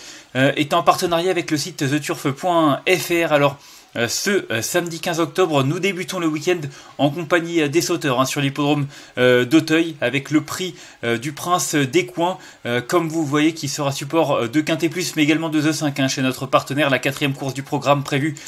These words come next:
à quinze heures quinze, c'est un handicap, une première épreuve, hein, de handicap divisé,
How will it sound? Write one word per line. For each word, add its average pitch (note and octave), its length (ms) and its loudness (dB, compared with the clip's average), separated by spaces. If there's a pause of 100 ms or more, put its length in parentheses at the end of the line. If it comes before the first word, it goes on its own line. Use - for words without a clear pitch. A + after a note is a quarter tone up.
(180)
à D3 140 4
quinze E3 220 -2
heures E3 100 0
quinze, D#3+ 240 -2
c'est D#3+ 80 -2
un D#3+ 80 4
handicap, E3 500 2 (280)
une D#3 160 -2
première E3 320 -2
épreuve, D3 260 -2
hein, C3 120 4
de B2+ 100 -2
handicap C3 420 -2
divisé, C3+ 480 -2